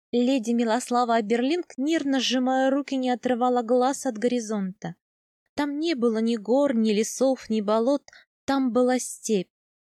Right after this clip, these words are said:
Ей с огромным трудом удалось найти возницу, который за весьма внушительную сумму доставил её к границе с владениями степного хана. Раньше она никак не была обозначена. Сейчас здесь были врыты в землю каменные столбики.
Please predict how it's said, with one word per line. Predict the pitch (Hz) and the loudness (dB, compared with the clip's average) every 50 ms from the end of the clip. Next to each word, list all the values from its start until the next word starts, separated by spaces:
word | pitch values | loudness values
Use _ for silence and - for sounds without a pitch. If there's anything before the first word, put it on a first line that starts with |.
| _ _ - | _ _ -6
Ей | 214 202 214 262 262 | -4 -2 0 0 0
с | - - 247 | 0 -2 -4
огромным | 240 226 262 285 311 320 311 302 302 294 | -2 0 0 0 2 0 0 -2 -2 -2
трудом | - - 285 285 240 285 285 269 262 | -2 -2 -2 0 0 0 0 2 2
удалось | 247 214 226 214 220 214 220 - | 2 2 2 2 2 0 0 -2
найти | - 226 233 233 - - 233 | -2 -2 -2 -2 -2 -4 -4
возницу, | 202 214 240 220 220 240 240 262 285 - - - 233 | 0 0 0 0 0 -2 -2 -2 -4 -4 -4 -6 -4
который | - 226 220 208 - 240 240 247 | -2 -4 -4 0 0 0 2 2
за | 196 214 226 | 0 -2 -2
весьма | 240 247 - - 247 247 | -2 -4 -4 -2 -2 -2
внушительную | 233 202 226 240 247 - - 269 247 - 247 233 233 226 226 220 226 | 0 2 0 0 0 0 -2 -4 -2 0 0 0 0 0 -2 -2 -4
сумму | - - - 302 311 302 294 294 240 | -6 -8 -8 -6 -4 -2 -2 -4 -2
доставил | 180 208 233 - - - 277 294 269 269 | -2 -2 -2 -4 -4 -4 -4 -4 -2 -2
её | 262 254 233 247 240 | -2 -2 0 -2 -2
к | 208 | -2
границе | 202 226 220 226 226 247 269 - - 254 | -2 -2 -2 -4 -4 -6 -6 -6 -6 -8
с | 240 - - | -8 -6 -4
владениями | 220 208 208 208 196 226 233 233 233 220 220 | -4 -4 -4 -4 -4 -6 -8 -6 -8 -8 -10
степного | 220 - - 226 - - 208 214 214 196 214 | -10 -10 -10 -10 -8 -6 -8 -6 -6 -8 -8
хана. | - - - 202 185 170 165 170 - _ _ _ _ _ _ _ _ | -8 -8 -6 -6 -6 -6 -10 -12 -16 _ _ _ _ _ _ _ _
Раньше | - 220 240 247 240 240 - - | -2 0 0 0 0 0 -2 -2
она | 247 240 247 254 | -2 -2 -2 -2
никак | 269 294 285 - 302 285 - - | -2 -4 -4 -2 -4 -4 -2 -2
не | 202 208 | -4 -4
была | 185 214 220 220 220 214 | -2 -2 -2 -2 -2 -2
обозначена. | 208 185 208 233 214 226 226 226 208 196 - - - 190 180 175 175 - _ _ _ _ - - | -2 0 -2 -2 -2 -2 -4 -4 -4 -4 -6 -6 -6 -6 -6 -8 -10 -12 _ _ _ _ -14 -8
Сейчас | - 254 - - - 320 330 285 | -8 -6 -4 -2 0 0 0 0
здесь | 226 226 262 240 233 | 0 -2 -2 -2 -2
были | 214 226 277 247 262 | 0 0 0 2 0
врыты | 240 226 254 233 240 277 302 294 - - 277 | 0 0 -2 0 0 0 0 0 -2 -2 -4
в | 240 | -4
землю | 240 220 220 262 277 277 269 254 262 | -4 -4 -2 -2 0 0 0 0 -2
каменные | - - - 269 277 269 262 262 254 254 269 269 | -2 -4 -6 -6 -4 -4 -6 -6 -4 -4 -4 -6
столбики. | 254 - - - 269 262 240 214 185 202 202 - _ - 185 180 - | -6 -10 -4 0 2 2 2 0 -2 -4 -6 -6 _ -12 -12 -12 -12